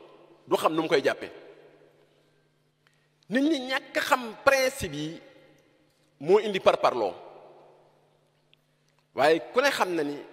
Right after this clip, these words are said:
ku xam principe yi tasawuf, doo ci parparloo ak kenn, doo ci xëccoo ak kenn, doo ci ëppalante ak kenn. Koo gis mu ne ca da nga ko xam,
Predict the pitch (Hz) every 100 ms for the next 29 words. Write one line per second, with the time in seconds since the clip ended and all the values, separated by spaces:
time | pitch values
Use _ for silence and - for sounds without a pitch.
0 | - - - 254 262 196 - 175 151 147
1 | 143 143 135 107 127 - - - - _
2 | _ _ _ _ _ _ _ _ _ 123
3 | 135 139 143 - 120 123 - 120 123 -
4 | - - - _ _ _ _ _ _ _
5 | _ _ _ _ _ _ _ 147 165 175
6 | 220 190 180 - - 202 226 247 - -
7 | - - _ _ _ _ _ - 170 185
8 | 208 196 160 147 113 - 135 131 - -
9 | - - - _ _ _ _ _ _ _
10 | _ _ _ - 262 247 196 - 208 196
11 | 190 170 160 165 170 208